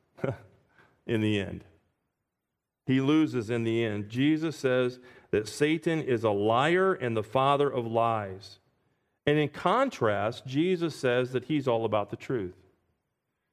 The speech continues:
And so after drawing these very clear lines, Jesus then opens it up for all the audience to name one sin that he's committed.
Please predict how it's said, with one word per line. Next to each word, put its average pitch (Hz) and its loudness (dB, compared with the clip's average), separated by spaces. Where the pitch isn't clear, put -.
And 139 -2
so 165 2
after 151 2
drawing 160 0
these 143 -2
very 160 2
clear 143 2
lines, 135 2
Jesus 147 0
then 135 0
opens 135 0
it 127 2
up 135 2
for 127 0
all 135 4
the 139 -2
audience 123 2
to 127 2
name 117 -2
one 135 2
sin 117 -2
that 101 -2
he's 104 -6
committed. 101 -8